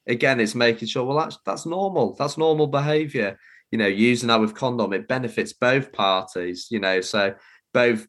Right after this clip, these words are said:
both individuals use it. There, there are advantages of using the lubricant as well. So, yeah, I think it goes back to sort of the drumbeat we keep banging on. It's about just normalize things. It's, what we're doing is perfectly normal, guys.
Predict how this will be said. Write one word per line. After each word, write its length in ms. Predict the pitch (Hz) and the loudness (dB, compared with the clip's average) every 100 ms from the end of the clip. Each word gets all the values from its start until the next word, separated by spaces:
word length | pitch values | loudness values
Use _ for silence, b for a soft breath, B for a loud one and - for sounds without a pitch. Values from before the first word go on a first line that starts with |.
| - | 2
both 260 | 120 113 | 2 4
individuals 560 | 117 104 104 104 95 92 | 0 -2 -4 -4 -6 -2
use 320 | 104 113 107 | 2 4 2
it. 180 | 92 82 | 0 -2
There, 200 | 98 95 | -2 -2
there 140 | 101 | 0
are 40 | 98 | -2
advantages 680 | 98 110 110 107 104 98 95 | 0 0 0 0 -8 -8 -8
of 100 | 92 | -4
using 320 | 104 101 101 | -2 -2 -4
the 100 | 104 | -4
lubricant 600 | 110 135 120 107 95 92 | 0 -2 -4 -10 -8 -8
as 140 | 90 113 | -8 -2
well. 240 | 113 104 | 0 0
So, 260 | 104 131 123 B B B - | 0 -4 -4 B B B 0
yeah, 220 | 165 143 | 0 0
I 60 | - | -4
think 180 | 156 | -6
it 100 | 139 | -4
goes 200 | 131 123 | 2 0
back 280 | 110 120 110 | 2 -2 0
to 340 | 120 110 107 107 | 2 4 2 0
sort 280 | - 123 104 | -6 -4 -2
of 20 | |
the 80 | 107 | -2
drumbeat 480 | 113 117 113 113 98 | 0 0 4 2 0
we 80 | |
keep 280 | 98 123 107 | -2 -2 -2
banging 360 | 107 110 104 107 | -2 0 0 0
on. 260 | 107 101 | -2 -2
It's 240 | 98 - - | -6 -8 -6
about 320 | 135 135 - | -4 -4 -6
just 220 | 226 214 | -8 -6
normalize 580 | 165 220 190 156 139 131 | -4 -4 0 0 0 0
things. 320 | 120 101 95 | -4 -4 -8
It's, 160 | - - _ | -18 -20 _
what 160 | 139 135 | -4 0
we're 80 | 139 | 2
doing 260 | 147 147 | 2 2
is 120 | 127 | -2
perfectly 580 | 110 143 147 143 - 139 | -6 -4 -2 -2 -6 -4
normal, 340 | 135 143 135 107 | 0 0 0 -2
guys. 480 | 98 90 87 - | -2 -6 -6 -10